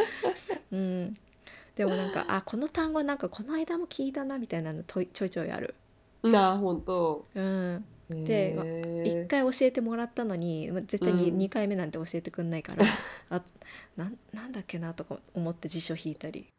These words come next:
Speaker 1: うん。
Speaker 2: うん。
Speaker 1: あ、でもうちもネイティブじゃないけど、夫が多分研究とかしてるから、やたら難しい言葉とかで何かを説明される時があって、「え、ちょっと今何言った？」みたいな時があって、
Speaker 2: うん。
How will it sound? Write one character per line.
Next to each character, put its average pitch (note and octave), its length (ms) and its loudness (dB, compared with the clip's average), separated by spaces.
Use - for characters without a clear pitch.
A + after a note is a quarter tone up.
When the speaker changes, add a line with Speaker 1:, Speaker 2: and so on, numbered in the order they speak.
Speaker 1:
う F#3+ 80 4
ん。 D#3+ 580 4
Speaker 2:
う F3+ 40 -4
ん。 F3+ 220 2
Speaker 1:
あ、 F3 60 8
で F#3 100 6
も F3+ 220 4
う F3 100 2
ち A#3 140 2
も A3 180 6
ネ A#3+ 220 8
イ D#4 80 0
テ C4 80 2
ィ G#3 100 0
ブ G3+ 80 2
じ F#3 100 0
ゃ F3 60 6
な F3 180 8
い F3 80 2
け E3 140 2
ど、 D#3+ 240 6
夫 G#3+ 300 2
が A#3 100 4
多 C4 160 2
分 F3+ 220 4
研 A#3+ 260 2
究 C4+ 240 2
と F#3+ 120 0
か D#3 220 4
し - 60 -4
て E3+ 160 2
る E3 100 2
か D#3+ 160 2
ら、 D#3+ 140 2
や F#3 160 2
た C#4 120 2
ら C#4 120 6
難 B3 140 8
し B3 200 4
い F#3+ 80 0
言 F3+ 100 0
葉 E3 140 4
と D#3+ 120 0
か D#3 180 -2
で D3+ 120 0
何 D#3 260 2
か F#3+ 120 4
を E3 120 6
説 E3+ 260 -2
明 E3+ 160 6
さ F#3 140 0
れ F3+ 80 6
る F3+ 80 0
時 F#3+ 260 -2
が C#3+ 80 -2
あ C#3 40 -6
っ C#3 60 -10
て、 - 220 0
「え、 D3 80 -6
ち - 160 -12
ょ - 20 -20
っ - 40 -20
と E3 100 -2
今 D3+ 260 0
何 D#3 300 0
言 G#3 100 6
っ - 40 0
た？」 C#3+ 300 6
み D#3+ 140 2
た D#3 140 2
い D3 60 2
な C#3+ 100 -2
時 D3+ 320 -6
が C#3+ 120 0
あ - 20 0
っ C#3 40 -2
て、 G#3+ 60 0
Speaker 2:
う G#3 40 2
ん。 A2 60 -8